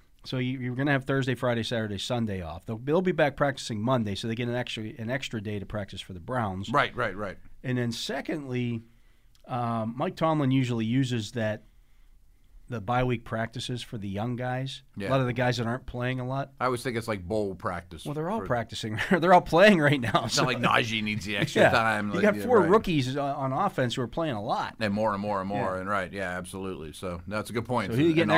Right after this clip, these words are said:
Speaker 1: extra
Speaker 2: year.
Speaker 1: snaps for?
Speaker 2: And then last year they got kinda robbed all that, obviously.
Speaker 1: Yeah, right.
Speaker 2: Let's dig in. Thirty-two to one.
Speaker 1: Okay. This is, uh, Dan Hansus's, uh, power rankings on N F L dot com. We've got a new number thirty-two this
Speaker 2: It's
Speaker 1: week.
Speaker 2: gotta be the Lions, right?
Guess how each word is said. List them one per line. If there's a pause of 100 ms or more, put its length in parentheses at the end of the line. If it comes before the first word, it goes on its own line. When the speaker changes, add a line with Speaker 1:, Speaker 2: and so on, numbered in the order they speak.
(120)
Speaker 1:
extra
Speaker 2:
year.
Speaker 1:
snaps
for? (160)
Speaker 2:
And
then
last
year
they
got
kinda
robbed
all
that,
obviously.
Speaker 1:
Yeah,
right. (500)
Speaker 2:
Let's
dig
in. (140)
Thirty-two
to
one.
Speaker 1:
Okay.
This
is,
uh,
Dan
Hansus's,
uh, (1040)
power
rankings
on
N
F
L
dot
com. (320)
We've
got
a
new
number
thirty-two
this
Speaker 2:
It's
Speaker 1:
week.
Speaker 2:
gotta
be
the
Lions,
right?